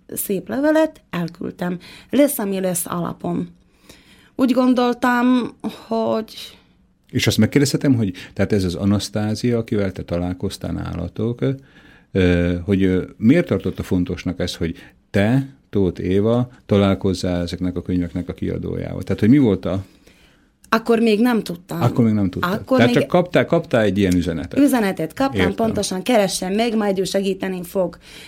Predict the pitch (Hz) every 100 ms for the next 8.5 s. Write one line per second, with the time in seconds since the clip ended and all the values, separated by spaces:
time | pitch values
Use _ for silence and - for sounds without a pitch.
0 | - - 294 285 226 202 - 220 196 196
1 | - 226 - 240 247 269 277 277 285 269
2 | 277 233 240 247 - 247 247 226 214 214
3 | 196 208 208 240 277 277 226 208 202 202
4 | 190 190 185 214 226 226 - 247 - 262
5 | 302 302 - - - - - _ 196 190
6 | - 339 240 214 202 233 214 196 247 226
7 | 196 175 175 214 208 196 135 208 214 208
8 | 214 208 214 220